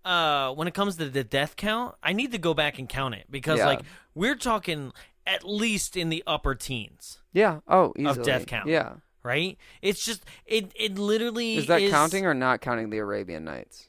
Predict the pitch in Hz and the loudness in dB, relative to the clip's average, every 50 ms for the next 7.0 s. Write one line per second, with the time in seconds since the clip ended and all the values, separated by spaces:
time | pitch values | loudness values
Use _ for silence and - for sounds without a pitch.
0 | _ _ - 180 175 170 165 170 151 135 143 156 151 139 180 254 381 370 - - | _ _ -10 -8 -8 -6 -6 -8 -8 -6 -4 -2 0 2 4 4 2 0 -2 -4
1 | 175 151 135 123 117 113 113 107 98 95 95 95 95 98 107 120 123 123 135 165 | -2 -2 -2 -2 -4 -6 -8 -8 -8 -10 -10 -12 -10 -8 -6 -6 -4 -2 -2 -2
2 | 160 - - 117 127 139 147 - 165 170 147 143 156 147 139 147 151 160 170 180 | -2 -2 -4 -4 -4 -4 -4 -2 -2 -4 -2 -2 -2 -2 -2 -2 -2 -2 0 -2
3 | 175 156 147 143 - 143 143 127 156 160 143 127 113 110 98 92 117 113 107 92 | -2 -2 -4 -4 -6 -6 -8 -8 -6 -6 -6 -6 -8 -8 -6 -2 0 0 0 -2
4 | 95 - - - - - - _ _ - - 107 85 - - 175 165 147 147 156 | -4 -8 -14 -20 -20 -20 -20 _ _ 2 4 4 4 2 0 -2 0 2 2 2
5 | 147 - - 151 135 - - - 143 131 127 110 98 104 - - - - _ - | 2 0 -2 -2 -2 -2 -4 -4 -4 -4 -4 -4 -6 -10 -16 -20 -20 -20 _ -20
6 | - - _ _ 120 120 113 104 104 110 123 131 - - - 151 143 139 135 123 | -20 -20 _ _ -10 -8 -4 -4 -4 -4 -4 -6 -6 -2 0 2 2 2 0 -2